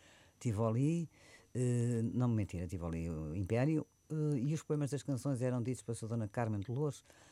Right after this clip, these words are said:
e pelo senhor João Vilaré. Ah, ah, o Império estava com uma passadeira vermelha maravilhosa, com tudo de smoking, e eu estava com um vestido horroroso, feiérrimo,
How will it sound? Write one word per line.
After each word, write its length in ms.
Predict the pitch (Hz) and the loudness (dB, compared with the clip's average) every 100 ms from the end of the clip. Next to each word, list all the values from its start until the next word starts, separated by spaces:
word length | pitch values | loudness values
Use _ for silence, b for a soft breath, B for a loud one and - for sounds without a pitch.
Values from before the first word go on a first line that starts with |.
| B | B
e 80 | - | -8
pelo 100 | 117 | -6
senhor 200 | - 120 | -2 -2
João 260 | 101 120 104 | 0 0 0
Vilaré. 420 | 92 87 71 67 - B B B B _ - | 0 -4 -4 -10 -14 B B B B _ -4
Ah, 760 | 107 101 95 90 85 80 71 - | -2 0 0 -2 -2 -6 -8 -10
ah, 140 | 69 90 | -8 -6
o 100 | 101 | -4
Império 300 | 98 98 95 | -2 -4 -4
estava 500 | - 95 90 92 85 | -4 -2 -2 -4 -8
com 220 | - 90 | -6 -4
uma 380 | 85 82 76 71 - | -2 -2 -4 -6 -6
passadeira 540 | 98 101 110 113 95 | -6 -2 0 0 -2
vermelha 840 | 80 90 95 107 117 104 92 90 85 B B B B | -4 -2 0 2 2 0 0 -2 -4 B B B B
maravilhosa, 840 | 98 120 123 101 101 113 131 110 104 | 0 4 4 2 0 2 2 0 -2
com 180 | 104 98 | -2 -4
tudo 320 | - 98 98 | -2 -4 -4
de 80 | 92 | -6
smoking, 560 | - 104 127 - 123 | -4 0 0 0 -2
e 100 | 101 | 0
eu 60 | 117 | -2
estava 320 | 101 107 98 | 0 -2 -2
com 120 | 107 | -2
um 20 | |
vestido 340 | 98 - 98 95 | -4 -4 -4 -2
horroroso, 840 | 90 82 78 92 104 98 92 85 73 71 - - - | -4 -6 -6 -4 -4 -4 -4 -8 -8 -10 -10 -12 -8
feiérrimo, 840 | 98 98 104 107 - 80 87 87 | -6 -4 -2 -2 -4 -8 -8 -8